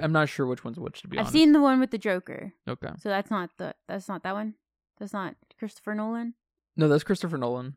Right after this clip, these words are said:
Speaker 1: He, he's the Batman The Beginning, I think. Back, Batman.
Speaker 2: You have Batman Begins, The Dark Knight, and The Dark Knight Rises.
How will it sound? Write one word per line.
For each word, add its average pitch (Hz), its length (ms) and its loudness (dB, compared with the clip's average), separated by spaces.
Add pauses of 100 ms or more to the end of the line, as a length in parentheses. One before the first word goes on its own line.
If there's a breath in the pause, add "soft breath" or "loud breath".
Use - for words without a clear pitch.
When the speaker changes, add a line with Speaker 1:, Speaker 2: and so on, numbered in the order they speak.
Speaker 1:
He, 139 140 0
he's 135 380 -6
the 127 160 -10 (960)
Batman 156 340 4
The 147 80 2
Beginning, 151 460 0
I 160 80 -2
think. 170 480 -4 (500)
Back, 143 220 2 (160)
Batman. 143 800 0 (640)
Speaker 2:
You 240 160 -2
have 214 200 0
Batman 247 340 2
Begins, 240 720 -4 (320)
The 226 120 -2
Dark 220 360 -2
Knight, 208 440 -4
and 208 140 -6
The 202 80 -4
Dark 202 340 -6
Knight 196 320 -6
Rises. 180 520 -8